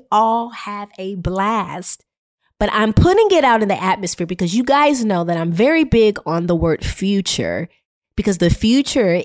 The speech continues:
is whatever we speak or write. I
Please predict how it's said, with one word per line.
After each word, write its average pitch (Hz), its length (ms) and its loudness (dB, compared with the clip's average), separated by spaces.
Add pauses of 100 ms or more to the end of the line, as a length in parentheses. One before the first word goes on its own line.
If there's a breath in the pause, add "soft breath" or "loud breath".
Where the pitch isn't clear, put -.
is 170 200 0
whatever 233 500 0
we 233 180 0
speak - 480 -2
or 165 200 -2
write. 147 640 -8 (240)
I 185 600 -2